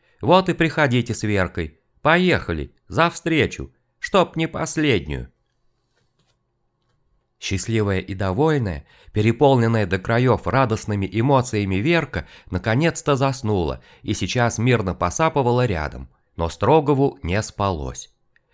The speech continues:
Подробности сегодняшнего вечера все еще стояли перед глазами.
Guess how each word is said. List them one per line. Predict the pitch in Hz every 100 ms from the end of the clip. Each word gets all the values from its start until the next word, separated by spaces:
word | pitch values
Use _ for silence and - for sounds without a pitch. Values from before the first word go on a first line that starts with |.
| - -
Подробности | 87 120 156 131 120 104
сегодняшнего | - 123 147 120 101 101 95
вечера | 151 175 - 87 - -
все | - 165
еще | 160 - 127
стояли | - 104 120 131 120
перед | 107 98 95
глазами. | 95 104 82 76 69 64